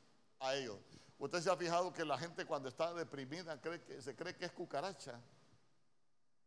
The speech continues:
que no tiene valor, que no sirve para nada?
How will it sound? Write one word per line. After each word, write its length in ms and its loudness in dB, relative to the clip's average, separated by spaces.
que 100 -14
no 120 -4
tiene 300 2
valor, 420 4
que 120 -2
no 100 0
sirve 320 0
para 240 2
nada? 400 0